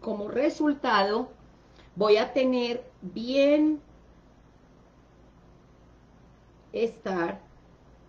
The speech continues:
o sea que voy a tener una bendición. Entonces,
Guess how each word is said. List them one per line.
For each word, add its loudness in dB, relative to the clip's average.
o 0
sea -6
que -2
voy 2
a -4
tener -4
una -2
bendición. -4
Entonces, -2